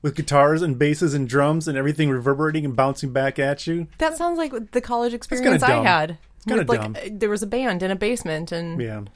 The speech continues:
Speaker 1: It's not a good
Speaker 2: then there might have
Speaker 1: idea.
Speaker 2: been some cops, but
Speaker 1: Oh, that usually happens,
Speaker 2: that
Speaker 1: too.
Speaker 2: usually happens,
Speaker 1: Yeah.
Speaker 2: yes. That's a lesson for you kids as well.
Speaker 1: There, yes. Don't, what's the lesson?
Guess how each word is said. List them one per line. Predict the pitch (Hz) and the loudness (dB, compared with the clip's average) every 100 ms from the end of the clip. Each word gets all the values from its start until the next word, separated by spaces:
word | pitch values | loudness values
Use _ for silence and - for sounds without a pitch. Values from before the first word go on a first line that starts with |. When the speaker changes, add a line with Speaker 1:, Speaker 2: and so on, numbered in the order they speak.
| - - - - - - - - - - - - - - | -20 -20 -20 -20 -20 -20 -20 -20 -20 -20 -20 -20 -20 -2
Speaker 1:
It's | 196 - | -2 -2
not | 202 | -6
a | 190 | 2
good | 240 | 6
Speaker 2:
then | |
there | 247 | 6
might | 226 | 6
have | 190 | 6
Speaker 1:
idea. | 185 | 6
Speaker 2:
been | 180 | 4
some | 175 | -2
cops, | - 147 131 - | 0 0 0 -4
but | - 123 - 156 - - | -6 -6 -6 -12 -14 -2
Speaker 1:
Oh, | 185 139 | 2 2
that | 139 | 0
usually | 131 120 117 | -2 -2 -2
happens, | 120 - - | -2 -6 -6
Speaker 2:
that | 175 | -2
Speaker 1:
too. | |
Speaker 2:
usually | 123 117 156 | -2 -2 -4
happens, | 143 - 160 160 | -4 -4 -4 0
Speaker 1:
Yeah. | 147 | 2
Speaker 2:
yes. | 143 139 - - - - - | 0 -2 -10 -20 -20 -20 -6
That's | - 220 | 0 2
a | 214 | 4
lesson | 202 175 170 | 4 2 -4
for | 175 | -4
you | 156 | -6
kids | - 147 143 | -6 -8 -8
as | 131 | -6
well. | 147 - 143 170 | -6 -6 -10 -6
Speaker 1:
There, | 127 175 | 4 6
yes. | 170 170 147 147 110 - - - - 117 | 6 2 2 2 2 -8 -10 -12 -12 2
Don't, | 151 165 165 - _ - - - - - - | 4 4 0 -10 _ -20 -20 -20 -20 -18 -10
what's | - - | -8 -6
the | |
lesson? | 156 160 147 | -6 -6 -8